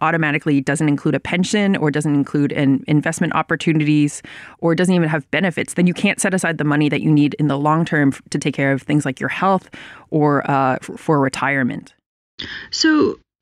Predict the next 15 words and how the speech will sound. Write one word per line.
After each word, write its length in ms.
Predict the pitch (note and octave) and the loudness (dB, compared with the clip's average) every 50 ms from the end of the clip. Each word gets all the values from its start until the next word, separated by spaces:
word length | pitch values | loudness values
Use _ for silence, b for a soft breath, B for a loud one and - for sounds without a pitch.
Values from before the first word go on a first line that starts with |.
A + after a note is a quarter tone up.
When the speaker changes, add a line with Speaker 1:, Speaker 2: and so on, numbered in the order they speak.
| _ - B3 - | _ -10 -8 -4
Speaker 2:
can 220 | - - D#4 D4 | 0 2 4 4
you, 340 | D#4 F4 F#4+ F#4 E4 C#4 - | 4 4 4 2 2 0 0
um, 380 | - B3+ B3+ A#3+ A3 G#3 F3 - _ _ _ _ _ _ _ _ _ _ - G#2+ G2 D#3+ G3+ | 0 0 0 0 0 -2 -2 -6 _ _ _ _ _ _ _ _ _ _ -10 -8 -6 -4 -2
give 160 | - A3+ A3 | -2 0 0
a 60 | A3+ | 0
bit 180 | F#3 A#3 A3 - | 0 0 0 0
more 140 | G3+ G3+ | 0 0
detail 400 | G3 E3+ G3 F#3+ - G3+ F#3+ F3 E3 | 2 2 2 2 2 2 0 2 0
on, 240 | D#3+ - F3+ F#3 F3 - | 0 0 0 -2 0 0
on 140 | F#3+ F#3+ F#3+ | 0 2 2
that 200 | F3+ E3+ - - | 2 0 -2 -2
statement? 380 | - - F3+ D#3+ E3+ E3 - | -2 0 0 2 0 0 2
So 160 | - A3 G#3 - | 2 2 4 4
what 280 | G3 G3 G#3+ C#4 E4 F#4+ | 4 4 4 2 2 2
exactly 920 | E4+ C4 - B3+ A3+ G#3+ G#3+ - - G#3+ G3 F#3+ F#3 F3+ F3 E3+ - - | 0 0 0 0 0 0 -2 -2 0 2 4 6 6 6 4 4 2 -2